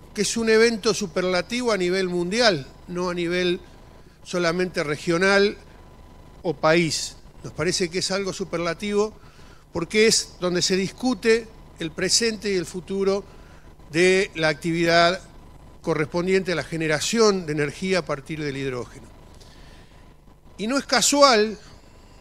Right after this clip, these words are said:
no es casual encontrarnos en Bariloche. Bariloche es la ciudad de la ciencia y la tecnología en nuestro país y yo creo que en nuestra región. Y nos enorgullece,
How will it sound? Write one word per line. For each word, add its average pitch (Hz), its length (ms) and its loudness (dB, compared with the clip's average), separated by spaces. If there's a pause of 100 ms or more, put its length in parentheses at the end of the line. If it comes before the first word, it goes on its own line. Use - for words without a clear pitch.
no 185 80 0
es 202 80 -2
casual 226 580 2
encontrarnos 190 720 -2
en 190 100 -4
Bariloche. 170 640 -4 (1120)
Bariloche 240 680 0 (460)
es 202 460 4 (160)
la 175 140 -4
ciudad 208 300 0
de 220 80 -2
la 190 120 0
ciencia 233 640 -4
y 185 80 -8
la 170 120 -2
tecnología 180 680 -4
en 190 80 -4
nuestro 175 320 -10
país 233 580 -2 (800)
y 214 80 -14
yo - 160 -8
creo 240 240 -2
que 202 80 -6
en 196 100 -4
nuestra 175 320 -6
región. 151 540 -4 (1000)
Y 185 80 -6
nos 208 160 0
enorgullece, 214 920 0